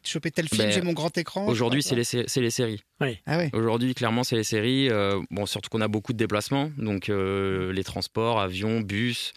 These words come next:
Speaker 2: en mise au vert. Moi, t'as pas une série à me
Speaker 1: T'as
Speaker 2: conseiller.
Speaker 1: pas Joséphine Ange Gardien, la saison
Speaker 2: Ouais,
Speaker 1: deux ?
Speaker 2: voilà.
Speaker 1: Elle est incroyable, il paraît.
Speaker 2: Non, c'est plutôt, on est plus sur Camping Paradis.
Speaker 1: Ah.
Speaker 2: Mm.
Speaker 1: Ça, ça, c'est Amiens, ça, tu vois.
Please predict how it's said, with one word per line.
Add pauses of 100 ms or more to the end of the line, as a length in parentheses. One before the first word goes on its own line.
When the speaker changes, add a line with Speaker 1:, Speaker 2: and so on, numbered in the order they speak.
(300)
Speaker 2:
en
mise
au
vert. (220)
Moi,
t'as
pas
une
série
à
me
Speaker 1:
T'as
Speaker 2:
conseiller.
Speaker 1:
pas
Joséphine
Ange
Gardien,
la
saison
Speaker 2:
Ouais,
Speaker 1:
deux ?
Speaker 2:
voilà. (120)
Speaker 1:
Elle
est
incroyable,
il
paraît.
Speaker 2:
Non,
c'est
plutôt,
on
est
plus
sur
Camping
Paradis. (320)
Speaker 1:
Ah.
Speaker 2:
Mm. (680)
Speaker 1:
Ça,
ça,
c'est
Amiens,
ça,
tu
vois.